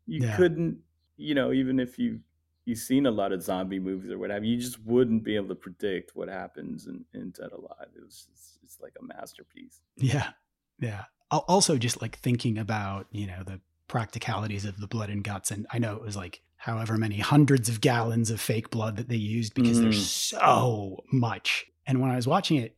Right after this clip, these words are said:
Speaker 2: in preparation for this
Speaker 1: Had you not seen it before?
Speaker 2: I saw it a long time ago.
Speaker 1: Long
Speaker 2: It's been,
Speaker 1: time
Speaker 2: yeah,
Speaker 1: ago. Okay,
Speaker 2: yeah,
Speaker 1: right.
Speaker 2: yeah, like,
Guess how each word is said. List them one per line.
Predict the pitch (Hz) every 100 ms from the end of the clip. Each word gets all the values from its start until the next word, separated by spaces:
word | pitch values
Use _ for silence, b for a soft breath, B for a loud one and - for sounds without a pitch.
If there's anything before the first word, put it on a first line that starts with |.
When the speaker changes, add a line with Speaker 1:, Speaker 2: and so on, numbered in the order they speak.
| -
Speaker 2:
in | 120 104 107
preparation | - 120 120 110 113
for | 117
this | 127 - -
Speaker 1:
Had | 165
you | 202
not | 226 226
seen | - 226
it | 233
before? | 220 - 226 277 - -
Speaker 2:
I | 143
saw | 143 135
it | 123
a | 117
long | 120 123 117 113
time | 127 110
ago. | 135
Speaker 1:
Long | 139 139
Speaker 2:
It's | 123
been, | 143 131
Speaker 1:
time | 117
Speaker 2:
yeah, | 98
Speaker 1:
ago. | 117
Okay, | 113 101
Speaker 2:
yeah, | 98
Speaker 1:
right. | 90
Speaker 2:
yeah, | 104 -
like, | 101 95